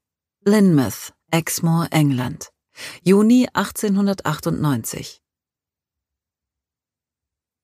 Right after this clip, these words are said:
Victoria betrachtete die vorüberziehende Landschaft. Sie gähnte. Das Schaukeln der Kutsche hatte sie müde gemacht.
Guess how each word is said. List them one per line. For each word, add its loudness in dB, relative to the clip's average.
Victoria 2
betrachtete -4
die 0
vorüberziehende -2
Landschaft. -4
Sie 2
gähnte. 0
Das 0
Schaukeln 0
der 2
Kutsche -2
hatte -2
sie -4
müde 0
gemacht. -6